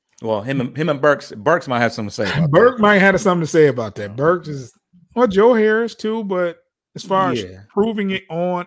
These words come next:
Speaker 2: in a Pistons uniform.
Speaker 1: Right now, yeah.
Speaker 2: Yeah, you got those. You, we'll leave it at Burks and, and, uh, and Bogey for now. But when Bogey gets back,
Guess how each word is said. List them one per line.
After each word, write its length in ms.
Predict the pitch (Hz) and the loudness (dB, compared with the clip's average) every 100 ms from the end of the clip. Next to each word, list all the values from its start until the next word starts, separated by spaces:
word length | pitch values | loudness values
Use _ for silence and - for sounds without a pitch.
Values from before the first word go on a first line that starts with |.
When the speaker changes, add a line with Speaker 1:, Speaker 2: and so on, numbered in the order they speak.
| - | -10
Speaker 2:
in 100 | 151 | -12
a 60 | |
Pistons 500 | - - 190 165 139 | -12 -14 -14 -12 -14
uniform. 640 | 143 170 170 185 190 196 190 | -12 -12 -12 -12 -12 -12 -6
Speaker 1:
Right 200 | 110 98 | -4 -4
now, 280 | 104 98 95 | -6 -10 -10
yeah. 320 | 101 98 92 _ _ _ _ | -12 -12 -14 _ _ _ _
Speaker 2:
Yeah, 240 | 127 123 | -14 -12
you 200 | 113 123 165 | -12 -10 -6
got 200 | 151 147 | -6 -4
those. 220 | 156 151 | -8 -8
You, 420 | 147 156 165 156 147 | -12 -12 -12 -16 -10
we'll 140 | 147 | -6
leave 240 | 175 190 185 | -6 -6 -6
it 60 | |
at 160 | 170 143 | -8 -4
Burks 400 | 160 175 165 - | 0 0 -2 -14
and, 120 | 139 139 _ | -16 -16 _
and, 160 | - 135 | -12 -10
uh, 420 | 135 131 127 127 127 _ _ _ _ _ _ _ _ _ - | -10 -10 -12 -16 -20 _ _ _ _ _ _ _ _ _ -16
and 180 | 139 131 | -12 -4
Bogey 260 | 165 196 127 | -2 -2 -8
for 180 | - | -12
now. 320 | 120 151 156 113 | -10 -8 -8 -12
But 320 | 110 107 _ _ _ _ _ _ _ | -14 -16 _ _ _ _ _ _ _
when 280 | - 117 110 - | -12 -12 -12 -4
Bogey 340 | 147 170 180 | 0 0 -2
gets 300 | 160 156 151 | -8 -10 -10
back, 460 | _ 139 147 170 | _ -8 -6 -8